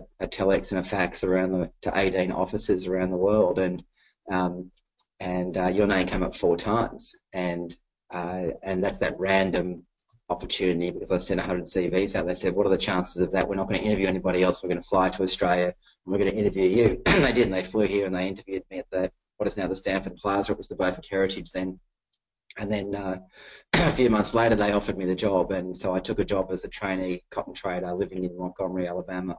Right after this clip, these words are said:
which is, um, uh, you know, it was effectively a big moree, to be quite honest. But it was, uh, but it was still, um, you know, incredibly glamorous compared to where I'd been, <clears throat> and, um, and part of that was, uh, you know, I was incredibly poor actually. So this, uh, this Jewish family,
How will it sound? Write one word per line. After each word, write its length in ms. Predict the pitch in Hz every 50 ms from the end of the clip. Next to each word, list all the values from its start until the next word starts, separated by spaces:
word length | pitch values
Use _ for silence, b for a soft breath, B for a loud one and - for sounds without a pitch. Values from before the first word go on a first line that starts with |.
| _
which 240 | - 98 - - -
is, 260 | 90 87 87 - -
um, 280 | 95 90 90 87 92 90 _ - B B B B B B B B B -
uh, 280 | 95 95 92 92 92 90 -
you 80 | 92 98
know, 60 | 95
it 20 |
was 140 | 92 90 98
effectively 440 | 95 - 107 107 - 90 80 80 82
a 40 | 82
big 220 | 85 90 82 -
moree, 380 | 80 80 85 85 87 87 87 85
to 80 | -
be 80 | 80 82
quite 240 | - - 87 87 87
honest. 280 | 85 90 85 - - -
But 100 | 95 95
it 80 | 90
was, 240 | - 95 95 - -
uh, 340 | 101 92 92 92 92 90 87 - _
but 100 | - 107
it 80 | - -
was 140 | 95 95 -
still, 400 | - - 104 98 95 98 92 - -
um, 280 | 95 92 90 90 90 87 _ _ b b b b b b _ _
you 100 | 107 95
know, 60 | 95 87
incredibly 580 | 82 98 104 - - - 98 101 90 95 95
glamorous 460 | 90 - 101 101 98 95 95 95 -
compared 340 | - 107 92 - 104 98 92 -
to 60 | 98
where 220 | 95 95 98 98
I'd 160 | 98 95 95
been, 320 | 107 107 104 101 98 95 B B B B B
<clears throat> 200 | B B - -
and, 520 | - 277 - - - - 117 120 113 107 113
um, 380 | 110 107 101 98 98 95 - -
and 260 | 101 110 107 101 92 -
part 200 | - 131 135 139
of 100 | 117 -
that 180 | 107 101 - -
was, 340 | 95 92 92 92 - - - -
uh, 140 | 90 92 92 92
you 60 | 101
know, 80 | 98 92
I 60 | 90
was 140 | 92 92 -
incredibly 420 | - - 110 104 104 90 95 92 92
poor 400 | - - 101 92 95 95 90 90
actually. 460 | 90 90 - - 95 90 90 87 82
So 180 | - 98 92
this, 320 | 87 95 95 - - - -
uh, 220 | 92 95 92 90 85
this 120 | 90 -
Jewish 280 | - - 95 92 90 90
family, 440 | - 95 95 92 95 90 87 87 85